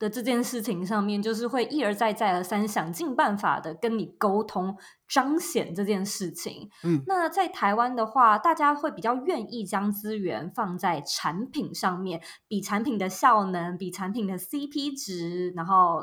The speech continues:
Speaker 1: 各式各样的这种比价。我觉得为什么，或许的确是一些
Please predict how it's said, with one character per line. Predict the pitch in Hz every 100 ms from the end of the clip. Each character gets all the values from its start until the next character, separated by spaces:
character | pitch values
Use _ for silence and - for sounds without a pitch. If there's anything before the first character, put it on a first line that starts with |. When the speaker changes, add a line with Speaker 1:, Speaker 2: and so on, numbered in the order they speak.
| -
Speaker 1:
各 | 311
式 | 294 285
各 | 240 220
样 | 196 175
的 | 170
这 | 185
种 | 190 175 170
比 | 170 -
价。 | - 180 - - - - - _ _
我 | -
觉 | 269
得 | 523 571 - 539 523
为 | 233
什 | 202 - 208 165
么， | 165 170 180
或 | 202 -
许 | 330 208
的 | - 196
确 | 285 247
是 | 277 254
一 | 247
些 | - 240 233 226 226